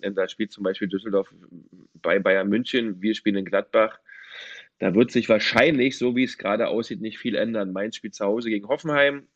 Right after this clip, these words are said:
Augsburg gegen Hertha, Frankfurt in Wolfsburg, das kann gut gehen, ja. Man muss ja so denken und, und, und, und, und, und das beobachten und analysieren, was machen auch die anderen Mannschaften, mach-, was macht meine Tabellengegner.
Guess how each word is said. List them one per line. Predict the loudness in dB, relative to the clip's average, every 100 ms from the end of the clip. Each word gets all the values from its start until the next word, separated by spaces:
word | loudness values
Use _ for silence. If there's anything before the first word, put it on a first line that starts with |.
| 0
Augsburg | 2 2 -4 -6
gegen | -4 0
Hertha, | 0 0 2 0 0 -10 -20 -20 -10
Frankfurt | -4 -2 0 0
in | 0
Wolfsburg, | 2 2 0 -2 -2 -4 _ -20 -2
das | -2 -2
kann | 0 0 2
gut | 2 0
gehen, | 0 0
ja. | 0 0
Man | 2
muss | 2 2
ja | 2
so | 2 0 0
denken | 2 2 2 -4 -4 -6
und, | -8 -4
und, | -4
und, | 0 -2 0
und, | 0 0
und, | 0 0 0
und | 2 2
das | 2
beobachten | 4 6 8 6 2 -2
und | 0
analysieren, | 0 0 0 2 2 2
was | -2 -2
machen | -6 -6
auch | -6
die | -4
anderen | -4 -4 -6
Mannschaften, | -6 -6 -8 -6 -6
mach-, | -6
was | -4 -4 -4 -6
macht | -8
meine | -6 -6 -6
Tabellengegner. | -8 -6 -6 -6 -4 -4